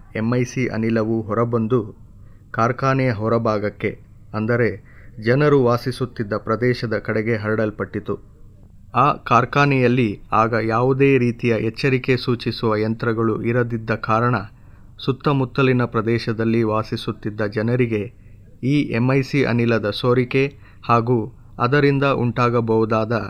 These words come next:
ಅಪಾಯದ ತೀವ್ರತೆ ಬಗ್ಗೆ ಮಾಹಿತಿ ದೊರಕಲು ಸಾಧ್ಯವಾಗಲಿಲ್ಲ. ಸುಮಾರು ಮೂವತ್ತು ಮೀಟರ್ ಎತ್ತರದ ಒಂದು ಚಿಮ್ನಿಯಿಂದ ಹೊರಬಂದ ಎಂ ಐ ಸಿ ಅನಿಲವು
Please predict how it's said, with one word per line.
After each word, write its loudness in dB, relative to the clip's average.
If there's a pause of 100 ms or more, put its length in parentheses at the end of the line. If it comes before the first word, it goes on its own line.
(140)
ಅಪಾಯದ 0
ತೀವ್ರತೆ 2
ಬಗ್ಗೆ 0
ಮಾಹಿತಿ -2
ದೊರಕಲು 0
ಸಾಧ್ಯವಾಗಲಿಲ್ಲ. -4 (640)
ಸುಮಾರು 2
ಮೂವತ್ತು 4
ಮೀಟರ್ 2
ಎತ್ತರದ 0
ಒಂದು 2
ಚಿಮ್ನಿಯಿಂದ 2
ಹೊರಬಂದ 2
ಎಂ 0
ಐ 2
ಸಿ -4
ಅನಿಲವು 0